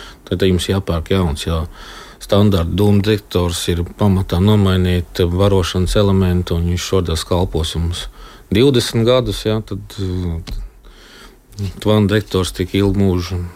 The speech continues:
nekalpo, jo viņam iekšēji ķīmiski elementi, kas attiecīgi reaģē, un tā kā mums arī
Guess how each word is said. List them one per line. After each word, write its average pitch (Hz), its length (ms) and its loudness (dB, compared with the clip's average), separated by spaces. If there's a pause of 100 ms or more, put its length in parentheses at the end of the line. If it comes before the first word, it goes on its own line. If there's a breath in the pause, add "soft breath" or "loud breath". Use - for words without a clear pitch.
nekalpo, 90 600 -2
jo 87 140 -2
viņam 87 260 -2
iekšēji 82 420 0
ķīmiski 95 460 2
elementi, 92 400 2
kas - 180 -6
attiecīgi - 640 -4 (380 loud breath)
reaģē, 101 640 4
un 82 260 0
tā 80 180 -6
kā 78 140 -4
mums 82 340 0 (460 soft breath)
arī - 240 -2